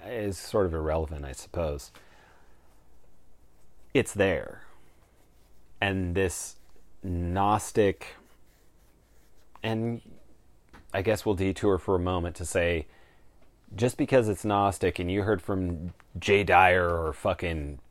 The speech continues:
Rod Dreher or whoever, not that those two are in any way, I do not categorize those guys the same, but just, you know, public sort of intellectual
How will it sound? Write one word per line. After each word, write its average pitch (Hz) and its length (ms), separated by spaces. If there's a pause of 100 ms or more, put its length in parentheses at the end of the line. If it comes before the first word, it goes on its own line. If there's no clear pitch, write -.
(280)
Rod 95 420
Dreher 98 360
or 80 580
whoever, 92 340
not 101 260
that 90 100
those 87 220
two 92 200
are 85 160
in 85 80
any 85 160
way, 82 260
I 80 60
do 85 140
not 85 220
categorize 78 580
those 76 180
guys - 280
the - 80
same, - 180
but - 100
just, - 240
you 190 80
know, 156 220
public 117 480
sort 113 180
of 98 100
intellectual 95 800